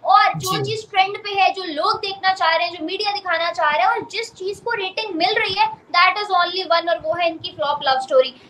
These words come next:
Speaker 1: जो कि मुझे
Speaker 2: जी।
Speaker 1: नहीं पता कि love story है भी actual में या नहीं, क्या उसके पीछे कहानी है। Beryl, मुझे लगता है कि अब हम बाकी मुद्दों से निकल के, और हमने दुनिया को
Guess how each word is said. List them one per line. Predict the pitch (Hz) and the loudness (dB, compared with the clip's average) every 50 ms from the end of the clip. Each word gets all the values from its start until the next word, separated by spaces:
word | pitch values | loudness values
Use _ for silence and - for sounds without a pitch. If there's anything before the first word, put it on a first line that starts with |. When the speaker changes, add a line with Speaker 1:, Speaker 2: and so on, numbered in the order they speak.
| - | -6
Speaker 1:
जो | - 392 392 | -4 -4 -2
कि | 427 | 0
मुझे | 427 415 403 427 | -2 0 0 0
Speaker 2:
जी। | 403 | 2
Speaker 1:
नहीं | 392 381 381 | 2 0 0
पता | 403 392 403 403 | 0 2 2 2
कि | 415 415 - 330 | 2 2 4 4
love | 330 330 | 4 4
story | - 403 392 403 427 415 | 2 0 0 2 2 2
है | 311 311 302 302 339 - | 4 4 6 6 6 6
भी | - 415 415 381 | 6 4 4 2
actual | 339 349 - - 330 311 302 294 | 2 2 2 0 0 0 0 -2
में | 294 | -4
या | 285 269 | -4 -4
नहीं, | 254 247 233 | -4 -6 -10
क्या | 226 226 - 349 359 349 359 339 | -14 -16 -4 0 2 4 4 4
उसके | 339 - - 311 302 | 2 0 -4 -8 -8
पीछे | 285 269 - 302 269 | -8 -10 -8 -8 -4
कहानी | 262 302 247 240 240 247 247 | -2 -2 -2 -2 -4 -6 -8
है। | 240 - - - - - - | -8 -8 -10 -16 -20 -20 -4
Beryl, | - 392 392 392 403 453 440 403 | 4 6 8 8 8 6 4 -2
मुझे | 403 - - 440 | -6 -6 -4 0
लगता | 415 370 - - 403 403 | 0 0 0 0 -4 -8
है | 415 | -6
कि | - - | -6 -8
अब | - - 302 381 381 392 403 | -6 0 0 0 0 2 0
हम | 403 403 311 - | -2 -2 -2 0
बाकी | 302 302 320 - 392 381 | 0 0 0 -2 -4 -6
मुद्दों | 359 311 - 359 381 | -8 -10 -8 -8 -6
से | 392 415 | -6 -6
निकल | 330 285 - 339 339 - | -6 -2 0 0 0 0
के, | 370 403 | 0 0
और | 392 381 | 2 2
हमने | 359 339 311 339 370 | 2 2 0 -2 -6
दुनिया | - 294 285 285 311 349 370 | -8 -10 -10 -2 0 0 2
को | 381 381 427 440 440 | 2 0 -4 -6 -6